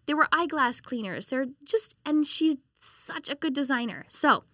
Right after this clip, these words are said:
this is a shameless plug. I'm not getting anything out of it. There's no affiliate link or anything, but, you know, this is an amazing option. So,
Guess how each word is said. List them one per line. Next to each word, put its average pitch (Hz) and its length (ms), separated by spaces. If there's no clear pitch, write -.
this 185 180
is 277 100
a 302 60
shameless 285 460
plug. 247 400
I'm 240 140
not 240 160
getting 254 240
anything 233 340
out 202 160
of 220 100
it. 202 180
There's 233 180
no 226 140
affiliate 233 380
link 220 240
or - 40
anything, 214 520
but, 233 220
you 277 120
know, 269 220
this 359 180
is 403 120
an 392 100
amazing 349 440
option. 339 500
So, - 380